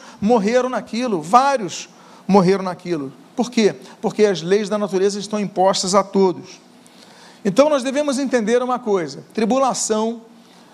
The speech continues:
ela faz parte da experiência humana. Quando eu falo experiência humana, eu começo a entrar num campo que nós entendemos, que nós devemos entender sempre, que é o campo da fé,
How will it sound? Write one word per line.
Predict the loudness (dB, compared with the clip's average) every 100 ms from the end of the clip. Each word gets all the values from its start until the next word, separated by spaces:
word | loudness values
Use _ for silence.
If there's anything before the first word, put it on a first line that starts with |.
| -14 2
ela | 4 4
faz | 0 -2 -2
parte | 0 0 0 -2
da | -4
experiência | -2 -2 -2 0 -2 -2 -2 -2 -2
humana. | -2 -2 -4 -6 -14 -20 -20 -20 -20 -18 -6
Quando | -2
eu | 2
falo | 2 0
experiência | 0 0 0 -2 -4 -2
humana, | 0 0 -2 -6 -10 -20 -20 -14 -2
eu | -2
começo | 0 0 0 0
a | -2
entrar | -2 0 0 0
num | -4 -8
campo | -4 -2 -2 -4
que | -6 -2
nós | 0 -2
entendemos, | -2 -2 0 0 -2 -2 -8
que | -6
nós | -4 0
devemos | 0 0 -2 -2
entender | -4 -2 -2
sempre, | -2 -2 -4 -4
que | -2
é |
o | -2
campo | -2 -4
da | -2
fé, | -2 -2 -2